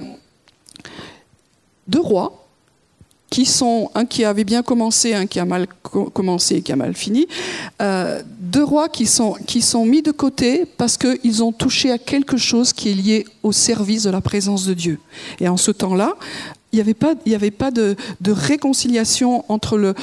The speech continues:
la, la royauté et le sacerdoce. Celui qui a réconcilié les choses, vous savez, c'est Jésus, qui était à la fois le roi des rois, le seigneur des seigneurs,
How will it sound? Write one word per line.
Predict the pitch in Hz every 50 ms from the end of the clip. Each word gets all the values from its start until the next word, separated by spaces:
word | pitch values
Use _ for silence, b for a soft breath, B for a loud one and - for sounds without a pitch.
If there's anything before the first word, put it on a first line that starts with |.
| B 240 196 B B
la, | 196 185 - -
la | 196 196
royauté | 190 208 226 262 285 269 233 220 226 - - 226 220 233 262 - - -
et | 220
le | 214 208
sacerdoce. | - - 220 - - 233 214 202 190 175 170 - - - - - - - _ -
Celui | - - - 220 208 233 240
qui | 233 - 202
a | 190
réconcilié | 190 214 247 240 - 247 247 - - 233 226 233 220
les | 208 202
choses, | 202 - - 262 277 294 262
vous | 220
savez, | - - 190 185 202 240
c'est | - - 190 180
Jésus, | 175 185 180 180 196 254 - - - B B B B B B B B B
qui | B - -
était | 208 196 - 226 196 180 -
à | 185 185
la | 180 185
fois | 185 - - 214 208 190
le | 170
roi | 170 - 180 196 196 196
des | 196
rois, | 196 190 196 208 240
le | 254 220
seigneur | 196 - - 202 196 190 202
des | 190 190
seigneurs, | - - 202 196 196 202 262 320